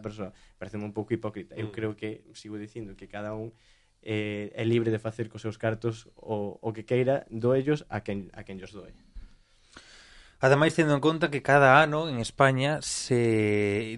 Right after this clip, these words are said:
Speaker 3: diagnostican máis de douscentos mil novos casos de cancro, polo tanto, eh, como que
Speaker 1: Creo que é
Speaker 3: ademais
Speaker 1: unha
Speaker 3: é un
Speaker 1: boa
Speaker 3: tema
Speaker 1: causa.
Speaker 3: sensible.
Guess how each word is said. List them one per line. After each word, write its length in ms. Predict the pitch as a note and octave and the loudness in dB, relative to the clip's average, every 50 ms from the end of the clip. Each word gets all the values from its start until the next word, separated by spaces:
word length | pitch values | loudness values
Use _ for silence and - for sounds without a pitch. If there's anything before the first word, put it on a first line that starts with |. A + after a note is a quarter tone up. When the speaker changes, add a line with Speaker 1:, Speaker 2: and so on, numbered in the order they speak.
| A2+ A2 | -4 -2
Speaker 3:
diagnostican 1040 | B2 A#2 A2 A2 A2 A2 G#2 - - - G#3+ G3+ G3 - D3 C#3+ D3+ E3 D#3+ - | 0 0 0 0 -4 -6 -8 -8 -6 -6 -6 -6 -4 -6 -6 -6 -6 -8 -12 -10
máis 560 | - A#2+ A#2+ C#3+ F3 F#3+ F#3 F3 - - - C3+ | -8 -4 -2 0 2 2 2 2 0 0 -2 -2
de 240 | D3 D#3 E3 D#3+ | 0 0 0 0
douscentos 720 | - C3 A#2+ B2+ B2 A#2+ - - B2+ B2 A#2 - B2 A#2 - | -2 -2 0 0 0 0 -2 -4 -4 -4 -2 -2 -4 -4 -2
mil 320 | C3 D3 D#3+ E3 D#3+ D3 | -2 -2 -2 -2 -4 -2
novos 320 | C3+ C#3 C#3+ C#3 C#3+ - - | -2 -2 0 -2 -2 -6 -4
casos 480 | - C#3 C#3 B2 - C#3+ C#3 B2+ - - B2 | -2 -2 -2 -2 -2 -6 -6 -6 -8 -10 -10
de 160 | - G#2+ - | -10 -6 -2
cancro, 400 | - F#2+ F2+ F2+ F2+ - G2+ F#2+ | -2 -2 -2 -4 -10 -12 -12 -8
polo 160 | - G#2 G#2 | -6 -6 -4
tanto, 480 | G#2 G#2+ G#2+ A2 G#2+ - A#2+ A#2 A2 - - - - - - - - - _ | -2 -2 -4 -4 -6 -6 -6 -6 -6 -8 -12 -20 -20 -20 -20 -20 -20 -20 _
eh, 240 | _ - - G#2+ G#2+ | _ -6 -6 -4 -4
como 240 | - - A#2 A2+ G#2+ | -4 -4 -6 -6 -6
que 160 | - - A#2 | -4 -2 0
Speaker 1:
Creo 80 | A2+ A#2 | 2 4
que 80 | A#2+ | 4
é 0 | |
Speaker 3:
ademais 160 | A2+ A2 A2 - | 6 6 6 6
Speaker 1:
unha 0 | |
Speaker 3:
é 0 | |
un 60 | A2+ | 6
Speaker 1:
boa 80 | G#2 C3 | 4 4
Speaker 3:
tema 160 | B2 G2 F#2+ | 4 2 0
Speaker 1:
causa. 160 | G2+ A#2 G#2+ | 0 -2 -6
Speaker 3:
sensible. 480 | G2 - - G#2 G2 G2+ - - - | -6 -8 -10 -12 -14 -14 -16 -20 -20